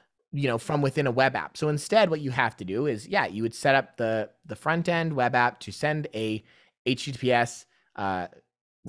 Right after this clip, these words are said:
you know, request to this endpoint. And then it could, and then on the, when, once you hit that endpoint, it can be able to send, uh, an email. So with Firebase,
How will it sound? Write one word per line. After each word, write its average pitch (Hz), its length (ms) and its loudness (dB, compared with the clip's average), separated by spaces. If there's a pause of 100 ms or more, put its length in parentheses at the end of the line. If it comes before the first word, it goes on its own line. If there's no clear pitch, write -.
(120)
you 104 100 -6
know, 101 60 -4
request 180 600 0
to 123 400 -2
this 107 260 -6
endpoint. 180 540 -2 (640)
And 127 240 2
then 139 180 4
it 131 160 -2
could, 143 160 -2 (160)
and 123 160 -2
then 123 80 2
on 120 260 2
the, 117 200 -4
when, 120 260 -4
once 123 220 -4
you 117 40 -4
hit 131 120 -4
that 120 120 2
endpoint, 165 440 2
it 123 100 -4
can 123 100 -12
be 117 120 0
able 107 140 -4
to 113 380 -6
send, 104 560 -6
uh, 95 220 -2
an 110 140 -8
email. 104 360 -6 (1200)
So 180 140 4
with 160 120 2
Firebase, 190 560 4